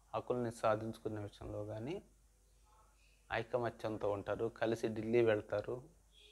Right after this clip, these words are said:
అధికార పార్టీ, ప్రతిపక్ష పార్టీ నాయకులు కలిసి ఒక గ్రూ-, బృందంగా వెళ్ళి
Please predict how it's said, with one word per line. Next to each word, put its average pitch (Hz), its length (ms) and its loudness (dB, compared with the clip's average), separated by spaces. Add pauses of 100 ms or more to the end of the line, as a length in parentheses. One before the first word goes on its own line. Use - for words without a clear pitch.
(760)
అధికార 120 320 4
పార్టీ, 113 420 0
ప్రతిపక్ష 113 540 -6
పార్టీ 110 320 2
నాయకులు 107 360 -4
కలిసి 113 340 0
ఒక 113 160 0
గ్రూ-, 113 500 -4
బృందంగా 120 600 4
వెళ్ళి 113 420 2